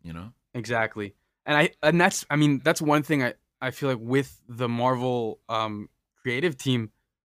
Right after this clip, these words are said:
Speaker 2: they do very good jobs at adapting so many different things
Speaker 1: Mm-hmm.
Speaker 2: that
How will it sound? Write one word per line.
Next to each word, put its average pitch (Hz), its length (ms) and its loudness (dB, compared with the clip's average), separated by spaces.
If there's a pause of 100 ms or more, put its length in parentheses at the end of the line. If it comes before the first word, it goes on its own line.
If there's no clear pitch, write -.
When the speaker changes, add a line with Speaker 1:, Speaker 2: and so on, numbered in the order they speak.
(360)
Speaker 2:
they 120 100 0
do 160 200 0
very 131 320 4
good 120 160 0
jobs 117 360 0
at 117 280 -2 (100)
adapting 113 720 2 (320)
so 127 240 0
many 127 220 2
different 117 280 -6
things 123 300 0
Speaker 1:
Mm-hmm. 92 80 -8
Speaker 2:
that 113 280 -2